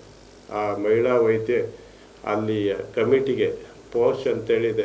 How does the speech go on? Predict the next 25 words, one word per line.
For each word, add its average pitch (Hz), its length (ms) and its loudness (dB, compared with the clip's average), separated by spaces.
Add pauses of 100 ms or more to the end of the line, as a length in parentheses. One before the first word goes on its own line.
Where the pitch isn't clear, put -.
(120)
ಪಿ 113 140 -2
ಒ 110 160 2
ಎಸ್ 104 220 -2
ಎಚ್ 104 200 -4
ಅಂತಂದರೆ 101 320 -4
Prevention 110 600 0
of 113 140 -2
Sexual 110 520 -2
Harassment 101 640 -4
ಅಂತ 95 120 -6
ಒಂದು 98 220 -4
ಕಮಿಟಿ 113 400 0
ಇದೆ, 98 160 -2
ಆ, - 960 -16
ಮೆ-, 104 320 2
ಆ, 92 220 -4 (280)
ಮೆಡಿಕಲ್ 110 460 0
ಕಾಲೇಜ್ 98 300 -2
ಇದರಲ್ಲಿ 90 300 -4
ಮೆಗಾನಲ್ಲಿ. 95 540 -4 (600)
ಆ 95 80 -2
ಕಮಿಟಿಯ 139 560 4
ಮುಂದೆ 120 360 0
ದೂರನ್ನು 110 460 2
ಕೊಡ್ತಾರೆ. 95 420 -6